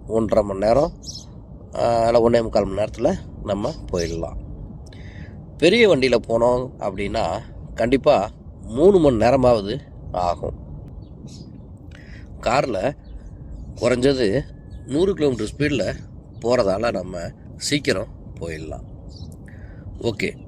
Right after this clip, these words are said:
இப்ப ஃபாயில இருந்து நாம கிளம்பியாச்சு. போற வழி சொல்றேன் பாருங்க. நம்ம இப்ப எண்பது ரோட்டை பிடிக்கணும்.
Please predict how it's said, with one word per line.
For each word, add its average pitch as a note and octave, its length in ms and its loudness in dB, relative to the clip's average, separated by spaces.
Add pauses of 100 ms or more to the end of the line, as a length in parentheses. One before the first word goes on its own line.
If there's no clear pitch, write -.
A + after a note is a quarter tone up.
(140)
இப்ப C3 440 4 (360)
ஃபாயில D#3 440 2
இருந்து A2+ 440 -2 (280)
நாம F#2+ 300 -4 (280)
கிளம்பியாச்சு. E2 580 -10 (1200)
போற D#3 260 8
வழி G2+ 360 2 (100)
சொல்றேன் F2+ 380 -6
பாருங்க. E2 480 -8 (640)
நம்ம B2+ 260 4
இப்ப G#2+ 400 -2 (320)
எண்பது E3 360 4
ரோட்டை A2+ 340 4 (280)
பிடிக்கணும். F2 500 -6